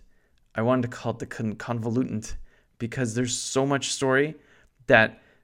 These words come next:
they actually have people just saying lines to explain story points. The interesting part about that is I found out last night why there is so much story, and that's because there are actually two story forms within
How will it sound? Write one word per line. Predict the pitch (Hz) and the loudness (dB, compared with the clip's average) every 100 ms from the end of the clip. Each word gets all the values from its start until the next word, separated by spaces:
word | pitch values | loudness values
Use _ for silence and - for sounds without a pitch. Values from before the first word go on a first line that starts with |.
| _ | _
they | 123 | 2
actually | 113 131 120 147 131 | 4 2 0 0 0
have | 120 117 107 110 _ _ | 0 0 0 -6 _ _
people | - 147 131 | -8 -4 -2
just | 120 123 127 | 0 -2 0
saying | 139 139 113 | 0 0 0
lines | 104 113 147 175 - | 0 0 0 -2 -6
to | - 131 | -4 -2
explain | 107 - - 123 117 110 104 | -2 -4 -4 -2 -2 -2 -6
story | - - 127 123 | -12 -2 0 0
points. | - 87 - - - _ _ _ - | -2 -10 -10 -14 -16 _ _ _ -2
The | 123 135 | 2 4
interesting | 214 277 233 139 117 | 4 4 2 2 0
part | 85 | -2
about | 90 85 - | -4 -4 -6
that | 87 101 120 113 | -2 -2 -4 -4
is | 113 | 2
I | 110 | 2
found | 110 117 117 | 4 4 6
out | 113 101 | 6 6
last | 101 107 | 2 2
night | 113 123 143 - | 0 0 -2 -4
why | 156 208 220 | 2 4 4
there | 110 101 | 2 0
is | 101 | -2
so | 110 | -4
much | 101 95 | -4 -4
story, | - - 98 104 - - _ _ | -6 -8 -4 -6 -6 -20 _ _
and | 113 | 2
that's | 117 156 - | 6 6 2
because | - - 101 110 | -4 0 0 2
there | 107 110 | 6 6
are | 117 | 6
actually | 101 - - 117 | 2 -2 0 0
two | 117 117 107 | -2 -4 -2
story | - 190 143 | 0 2 0
forms | - 98 117 117 - _ - | -2 -2 -4 -6 -14 _ -6
within | - 101 98 107 | -4 -4 -6 -8